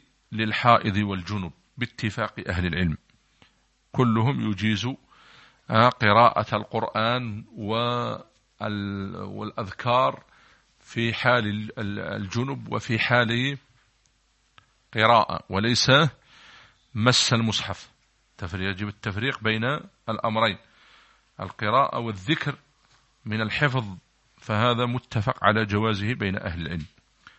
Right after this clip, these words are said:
بين أهل العلم. ومن الأدلة هذا الحديث الذي، وحديث أن النبي صلى الله عليه وسلم كان يذكر الله على كل أحياء، على كل، في كل أحيانه، وفي رواية في كل أحواله،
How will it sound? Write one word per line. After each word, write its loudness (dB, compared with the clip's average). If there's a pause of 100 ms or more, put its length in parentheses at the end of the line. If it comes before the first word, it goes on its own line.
(140)
بين -6 (300)
أهل -6
العلم. -4 (580)
ومن 0
الأدلة 0
هذا 0
الحديث -6
الذي، -4 (640)
وحديث -4
أن -6
النبي -6
صلى -8
الله -10
عليه -12
وسلم -18
كان -2
يذكر -8
الله -4
على -6
كل -12
أحياء، -10
على -10 (100)
كل، -8 (320)
في -10
كل -4
أحيانه، -2 (800)
وفي -2
رواية 0
في -6
كل -10
أحواله، -6